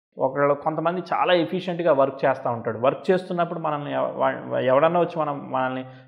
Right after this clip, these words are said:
పాయింట్అవుట్ చేస్తే మనకు చాలా కోపం వస్తుంది. So అలానే మనం చేసే వర్క్ వాడు వాలిడేట్ చేసుకున్నా కూడా చాలా పర్ఫెక్ట్గా, ఎఫిషియెంట్గా చేశాడని చెప్పి టెస్టింగ్ నేచర్ ఉన్న వాడికి రియలైజేషన్ కలగాలి, అంతేగాని వాడికి నెగిటివ్ కలగకూడదు. So, ఆ,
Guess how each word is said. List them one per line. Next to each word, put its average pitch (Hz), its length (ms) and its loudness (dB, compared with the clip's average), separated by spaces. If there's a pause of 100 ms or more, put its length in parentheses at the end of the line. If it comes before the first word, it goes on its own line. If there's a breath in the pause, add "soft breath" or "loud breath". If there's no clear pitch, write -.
(160 loud breath)
పాయింట్అవుట్ 156 420 6
చేస్తే 143 200 0
మనకు 139 320 -4
చాలా 127 140 4
కోపం 127 300 0
వస్తుంది. 117 300 -6
So - 280 0
అలానే 147 600 0 (400)
మనం 151 340 2
చేసే 180 240 2
వర్క్ 135 380 0
వాడు 139 460 2
వాలిడేట్ 143 420 4
చేసుకున్నా 139 440 -4
కూడా 147 280 -4 (200)
చాలా 135 160 6
పర్ఫెక్ట్గా, 156 520 0
ఎఫిషియెంట్గా 160 600 0
చేశాడని 139 560 -2
చెప్పి 127 240 -6 (380 loud breath)
టెస్టింగ్ 180 340 2
నేచర్ 165 260 -2
ఉన్న 147 140 -4
వాడికి 147 300 2
రియలైజేషన్ 147 640 4
కలగాలి, 123 440 2
అంతేగాని 151 500 0
వాడికి 139 280 -2
నెగిటివ్ 147 460 -4
కలగకూడదు. 117 540 -4 (240)
So, 233 120 2 (420 loud breath)
ఆ, 117 160 4